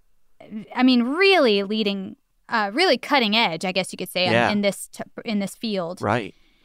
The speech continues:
Speaker 1: And they even saw poor patients for free. If there's, like, a poor person who was, like, dealing with these identity problems or a sexuality problem, they could come for free.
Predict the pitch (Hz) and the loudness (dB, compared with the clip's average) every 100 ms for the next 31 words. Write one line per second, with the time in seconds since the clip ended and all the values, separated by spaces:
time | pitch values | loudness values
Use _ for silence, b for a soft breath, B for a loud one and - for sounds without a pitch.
0 | b b - 247 254 254 269 277 403 415 | b b -4 0 2 4 4 2 0 0
1 | 330 262 - 240 254 277 311 - 330 - | 2 2 2 2 2 2 -2 -2 -4 -4
2 | 220 - 208 196 269 359 370 233 - 214 | -8 -6 -6 -2 -2 -2 -4 -6 -4 -4
3 | 214 220 214 196 - 254 285 302 285 285 | -4 -8 -12 -10 -2 0 2 0 0 0
4 | 277 269 - 269 262 226 247 277 277 269 | 2 0 -2 -2 -2 -2 0 2 2 0
5 | 269 269 262 254 269 269 - 269 262 262 | -2 0 0 0 0 0 0 2 2 2
6 | 262 254 214 185 - 233 - 254 247 247 | 0 -2 -2 -4 -4 -6 -2 0 0 0
7 | 262 254 247 214 190 214 214 196 196 - | 0 0 0 -2 -6 -10 -12 -10 -10 -10
8 | 202 226 262 | -6 -2 -2